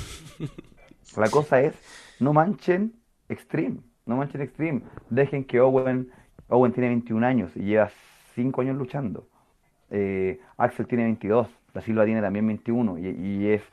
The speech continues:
Speaker 2: y es mucho más conocido hoy en día que Come Niños. O sea, yo te menciono, por ejemplo, a Come Niños, y yo creo que tú no puedes encontrarlo en ninguna parte en YouTube,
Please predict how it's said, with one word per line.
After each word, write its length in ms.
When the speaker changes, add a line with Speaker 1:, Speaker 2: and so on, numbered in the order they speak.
Speaker 2:
y 80
es 60
mucho 260
más 120
conocido 320
hoy 60
en 120
día 180
que 60
Come 160
Niños. 320
O 80
sea, 220
yo 140
te 80
menciono, 440
por 120
ejemplo, 280
a 60
Come 200
Niños, 520
y 80
yo 80
creo 120
que 80
tú 80
no 80
puedes 160
encontrarlo 540
en 80
ninguna 260
parte 280
en 80
YouTube, 260